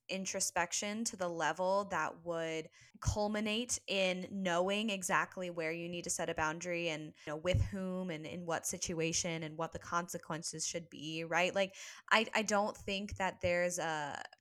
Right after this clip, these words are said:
a really deep understanding of how important that is and how hard, I mean, that's hard too, right? But, like, how much time and effort it takes to, like, know those things about yourself.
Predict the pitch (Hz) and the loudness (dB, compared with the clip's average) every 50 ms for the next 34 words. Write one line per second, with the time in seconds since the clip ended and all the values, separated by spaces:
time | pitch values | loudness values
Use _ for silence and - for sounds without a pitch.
0 | - 202 208 190 175 190 190 190 185 196 190 185 - - 185 190 190 - 185 185 | 0 2 2 2 2 2 2 2 2 2 -2 -2 -4 -4 -4 -4 -2 0 0 0
1 | 175 175 175 175 - - 170 165 170 190 202 208 190 185 185 170 165 156 156 - | 0 0 0 0 0 0 0 0 0 0 -2 -2 -2 0 0 0 0 -2 -4 -4
2 | - - 165 - - 190 190 190 214 220 233 254 262 277 302 330 339 - - - | -2 -2 -2 -2 -2 -4 -2 0 2 2 4 2 2 2 0 0 -2 -2 -4 -2
3 | - - 196 196 180 - 185 180 175 175 170 175 175 175 - - - - - - | -4 -4 -6 -6 -2 0 2 4 4 4 2 2 -2 -4 -10 -16 -14 -12 -2 2
4 | 202 185 214 277 311 - - 269 269 269 269 277 269 - 294 294 294 - - - | 4 6 6 6 6 4 2 2 2 2 2 2 2 2 2 2 2 2 0 0
5 | 320 330 254 190 165 - 180 180 226 254 - 226 202 214 202 - - - 214 202 | 2 2 2 2 2 4 4 4 2 2 2 2 2 2 2 0 0 2 4 6
6 | 196 196 196 190 190 - - - _ _ _ - 196 196 196 - - - - 185 | 6 6 6 4 2 -4 -12 -20 _ _ _ 0 0 2 2 2 0 2 2 4
7 | 170 165 175 190 190 180 - 156 170 - 202 196 190 185 - - - 175 175 175 | 4 4 4 2 0 2 2 2 2 2 -2 -2 -2 -2 -2 -2 -2 -2 -2 -2
8 | - - - - 185 170 165 156 156 - - _ _ - 190 180 180 175 170 160 | -4 -6 -4 -2 -2 -2 -2 -2 -4 -6 -10 _ _ -10 -8 -6 -2 0 2 4
9 | 156 160 170 175 190 202 214 196 208 208 208 214 220 - - 240 233 233 240 247 | 4 4 4 2 2 0 0 2 2 4 4 2 2 0 0 0 0 0 0 -2
10 | 226 226 208 202 202 - 190 190 190 180 - - 147 143 156 202 269 320 | -2 -2 0 0 -2 -2 -4 -4 -4 -4 -2 -2 -2 0 0 0 -2 -4